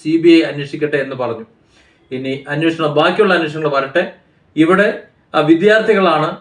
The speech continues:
ഈ വിദ്യാർത്ഥികൾ എന്ന് പറയുമ്പോൾ സിദ്ധാർത്ഥിന്റെ വീട്ടിൽ വന്ന സിദ്ധാർത്ഥിന്റെ സ്വന്തം കൂട്ടുകാർ, അവരാണ് പ്രതികൾ. സിദ്ധാർത്ഥിന്റെ വീട്ടിൽ വന്ന്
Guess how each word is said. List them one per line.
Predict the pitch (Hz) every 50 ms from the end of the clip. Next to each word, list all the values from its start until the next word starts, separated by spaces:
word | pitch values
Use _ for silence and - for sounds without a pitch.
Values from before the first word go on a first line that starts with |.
| _ _ _
ഈ | 135 131
വിദ്യാർത്ഥികൾ | 123 117 135 160 180 180 175 196 196 202
എന്ന് | 208 208 202
പറയുമ്പോൾ | 208 202 202 202 202 - -
സിദ്ധാർത്ഥിന്റെ | - 175 156 151 170 180 190 196 190 208 226 214 233
വീട്ടിൽ | 220 190 185 185 185 196 220 226
വന്ന | 214 202 190 185 226 226
സിദ്ധാർത്ഥിന്റെ | 185 185 170 180 190 196 202 190 214 208 240
സ്വന്തം | - 214 202 190 190 240 262 240
കൂട്ടുകാർ, | - 208 220 226 208 285 269 262 247 196
അവരാണ് | - - 131 151 185 226 240 247
പ്രതികൾ. | 247 240 226 196 175 151 127 - - - _ _ _ _ _ _ _ _ _ _
സിദ്ധാർത്ഥിന്റെ | - 147 147 190 202 214 214 208 226 226 220
വീട്ടിൽ | 196 190 185 196 220 226
വന്ന് | 208 196 180 175 190